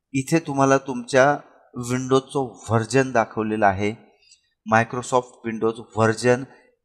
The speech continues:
वन नाईन झिरो नाईन. आणि इथे तुम्ही जर पाहिलं आत्ता तर रिक्वायरमेंट तुम्हाला काय दिलेली आहे,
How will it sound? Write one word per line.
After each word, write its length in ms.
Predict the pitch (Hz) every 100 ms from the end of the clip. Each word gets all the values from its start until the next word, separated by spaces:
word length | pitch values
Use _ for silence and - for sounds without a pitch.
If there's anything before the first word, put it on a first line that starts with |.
| _ _ _ _ _ 127
वन 160 | 139
नाईन 440 | 151 135 127 131 131
झिरो 500 | - 110 113 120 135 - _ _ - 113
नाईन. 260 | 110 98 80 71 _ _ _ _ _ _
आणि 280 | 95 110 135 - _ _
इथे 320 | 120 120 139
तुम्ही 280 | 135 131 127
जर 160 | 135 127
पाहिलं 380 | - 117 120 117
आत्ता 280 | 113 - 101
तर 400 | - - _ 113
रिक्वायरमेंट 580 | 113 - 120 117 123 120
तुम्हाला 260 | 120 117 120
काय 220 | 127 127
दिलेली 360 | 120 113 117
आहे, 280 | 110 107 117